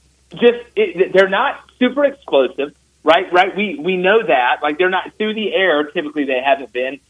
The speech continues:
But the ground game got stymied, and Tennessee just ran it through 'em.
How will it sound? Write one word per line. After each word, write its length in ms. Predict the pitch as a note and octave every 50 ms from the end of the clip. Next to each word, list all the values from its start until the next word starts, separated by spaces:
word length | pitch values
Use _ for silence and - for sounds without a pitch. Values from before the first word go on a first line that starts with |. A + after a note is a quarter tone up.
| _ _ -
But 160 | F#3 F3+ F#3
the 80 | F#3
ground 500 | - - - - E3 F#3 A3+ C4+ D4 C#4
game 220 | G#3+ G3+ F#3 E3+ D#3+
got 260 | E3+ D#3 D3 - - _
stymied, 420 | - E3+ D#3+ E3 E3 E3 E3+ F3 D#3+
and 240 | - D#3+ E3 E3
Tennessee 460 | - G#3+ A3 G#3+ G3 - - A#3+ C4 B3
just 180 | B3 G3 - -
ran 240 | D#3 F3 F#3 G#3 F3
it 160 | F3 - - -
through 220 | F3 A3 C4 B3
'em. 100 | D#3+ B2+